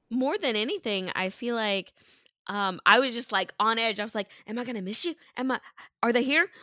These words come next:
Or, like, are they gonna see me? I don't know." <laughs> Um, but I still had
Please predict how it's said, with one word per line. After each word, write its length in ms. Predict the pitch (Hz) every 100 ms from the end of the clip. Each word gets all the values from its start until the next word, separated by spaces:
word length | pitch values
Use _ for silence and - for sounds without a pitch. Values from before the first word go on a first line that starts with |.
| _
Or, 120 | 254 214 -
like, 240 | 269 220 _ _ -
are 100 | 285
they 80 |
gonna 160 | 277 240
see 200 | - 370
me? 180 | 392 392 -
I 80 | 320
don't 140 | 403
know." 280 | 415 381 269 -
<laughs> 60 | - - - _ 427 - - 453 _ - - _ - - _ _ 214
Um, 240 | 220 196
but 140 | 254 -
I 160 | 269
still 280 | 330 - 359
had 320 | 285 214 196